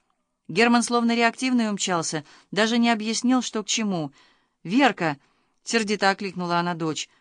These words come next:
"Куда ты подевалась? Звони в больницу, надо Еленину голову посмотреть, пусть подъедут". "Да я уже позвонила.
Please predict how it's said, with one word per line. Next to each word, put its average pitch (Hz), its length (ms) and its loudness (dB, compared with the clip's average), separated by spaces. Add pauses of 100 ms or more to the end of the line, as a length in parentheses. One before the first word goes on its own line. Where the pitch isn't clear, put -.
"Куда 285 240 2
ты 269 100 -4
подевалась? 202 680 -4 (580)
Звони 220 320 2
в 233 60 0
больницу, 254 500 4
надо 208 200 0
Еленину 226 440 0
голову 226 380 -2
посмотреть, 185 640 -4 (260)
пусть 240 220 -6
подъедут". 185 580 -2 (960)
"Да 131 120 -8
я 240 200 4
уже 240 160 0
позвонила. 233 720 0